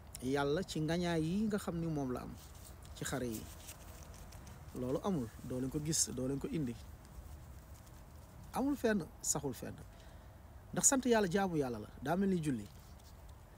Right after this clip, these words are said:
Nga ne nit ñi, "Kaay leen ngeen jullele ma Yàlla, kaay leen, kaay leen ñu dajaloo fii ngeen jullele ma Yàlla." Loolu fan la am? "Kaay leen ngeen santale ma Yàlla," dajaloo benn bërëb, loolu fan la am?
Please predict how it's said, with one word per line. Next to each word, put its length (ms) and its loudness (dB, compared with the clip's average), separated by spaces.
Nga 100 2
ne 80 6
nit 120 6
ñi, 80 4
"Kaay 220 2
leen 140 4
ngeen 240 4
jullele 300 4
ma 100 0
Yàlla, 280 -2
kaay 200 4
leen, 180 2
kaay 180 4
leen 140 6
ñu 60 4
dajaloo 340 4
fii 160 0
ngeen 240 2
jullele 300 2
ma 120 -2
Yàlla." 260 -8
Loolu 200 4
fan 160 0
la 100 -2
am? 80 -6
"Kaay 260 10
leen 160 6
ngeen 160 2
santale 400 2
ma 120 0
Yàlla," 220 -2
dajaloo 340 6
benn 200 0
bërëb, 240 -4
loolu 220 -2
fan 160 -2
la 80 -4
am? 80 -6